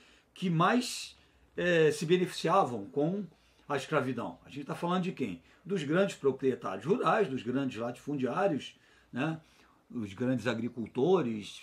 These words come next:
fa-, fazendeiros, cafeicultores, et cetera. E também do traficante, evidentemente, de escravo, né? Esses setores, evidentemente, eram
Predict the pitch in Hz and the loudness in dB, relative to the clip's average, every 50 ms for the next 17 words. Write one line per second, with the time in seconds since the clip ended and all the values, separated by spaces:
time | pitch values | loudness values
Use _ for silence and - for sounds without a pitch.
0 | - - - - - 107 104 - - 202 - - 120 104 101 131 160 185 190 160 | -20 -20 -18 -14 -14 -14 -10 -8 -6 -6 -4 -2 -4 -2 2 2 4 4 4 2
1 | 120 110 104 - - 120 - - 139 127 127 120 110 - - 139 165 202 208 202 | 0 -2 -6 -8 -10 -10 -6 -4 -4 -4 -4 -6 -10 -4 0 8 10 12 12 12
2 | 175 113 107 110 - - - - _ _ _ _ _ - 101 104 - - - 190 | 10 6 -2 -8 -14 -16 -18 -20 _ _ _ _ _ -10 -10 -10 -4 -2 0 0
3 | 208 208 - - - _ _ _ - - - - - - _ _ _ _ _ - | 0 0 -2 -8 -14 _ _ _ -20 -20 -20 -20 -20 -20 _ _ _ _ _ -2
4 | 233 254 - - 480 - - - _ _ - - - - 240 254 220 190 214 240 | 2 4 6 6 6 4 2 -6 _ _ -20 -6 2 6 6 8 8 8 6 6
5 | 233 285 - - 277 269 254 - 226 - - 220 214 175 - 156 135 127 131 151 | 4 0 0 2 2 2 2 0 2 4 6 6 6 4 2 0 -2 -2 -2 -2
6 | 156 156 - 139 127 131 156 156 - 156 190 185 - - 180 170 156 123 - - | -4 -2 0 2 2 2 2 -2 -6 -8 -8 -8 -6 -2 0 2 2 0 0 -4
7 | - - _ - - - - - 117 - - - - 180 156 - - 165 190 180 | -10 -20 _ -20 -20 -18 -16 -14 -14 -14 -16 -10 -6 -6 -4 -2 0 0 0 0
8 | 123 151 160 135 127 147 151 - - 123 147 160 - - 180 208 214 202 | 0 -2 -2 -2 -4 -4 -4 -4 -4 -4 -4 -4 -4 -4 -4 -4 -4 -6